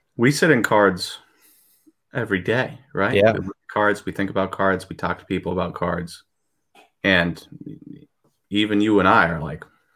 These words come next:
Speaker 2: No, that's not saying, like, you know, like, "Oh, shoot, the market." It's like,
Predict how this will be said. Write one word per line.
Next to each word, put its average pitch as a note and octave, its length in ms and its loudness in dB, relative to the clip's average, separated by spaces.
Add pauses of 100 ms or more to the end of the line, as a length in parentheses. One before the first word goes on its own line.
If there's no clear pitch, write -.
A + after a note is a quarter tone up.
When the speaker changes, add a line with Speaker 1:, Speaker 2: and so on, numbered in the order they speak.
(1400)
Speaker 2:
No, G3+ 180 8
that's G3+ 200 10
not F#3+ 160 8
saying, F3+ 240 6
like, D#3+ 180 8 (460)
you F3+ 160 0
know, C3 160 6
like, B2+ 240 2
"Oh, C#3+ 220 0
shoot, C#3+ 320 -2
the B2 100 0
market." C#3+ 360 4
It's B2+ 240 -2
like, A#2+ 240 -2